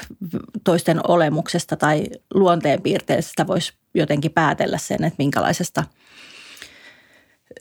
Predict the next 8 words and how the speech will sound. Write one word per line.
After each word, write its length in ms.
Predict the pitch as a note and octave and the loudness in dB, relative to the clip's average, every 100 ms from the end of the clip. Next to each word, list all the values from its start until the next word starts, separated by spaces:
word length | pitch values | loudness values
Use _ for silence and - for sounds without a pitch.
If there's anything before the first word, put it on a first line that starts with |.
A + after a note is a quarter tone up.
| - | 0
toimeentulo 680 | F#3+ F3 E3 D3+ E3+ D#3 D#3 - - - - - - - - _ _ | 4 4 2 2 4 4 2 0 -12 -16 -14 -14 -14 -18 -20 _ _
kokevasta 480 | - E3 F3 F#3 - | -2 0 2 0 -2
perheestä 640 | - E3+ D#3+ F3 E3+ - D#3 - - F#3+ - | 2 2 2 0 0 0 -2 -4 -8 -8 -6
lapsi 520 | - F3 E3 - - - | -2 2 2 0 -2 0
on. 340 | E3 E3 D#3 - _ _ _ _ _ _ _ _ - - - - - - _ _ - | 2 2 0 -4 _ _ _ _ _ _ _ _ -20 -20 -20 -20 -20 -20 _ _ -2
Ja 280 | F3+ E3 - - - _ - | 2 2 0 -8 -12 _ 2
aika 220 | F#3+ G3+ | 2 2
stereotyyppisestikin 1400 | - G#3 F#3+ F3 E3+ D#3+ - F3 E3 E3 - - D#3+ | 4 4 6 2 2 0 0 0 0 -2 -4 0 0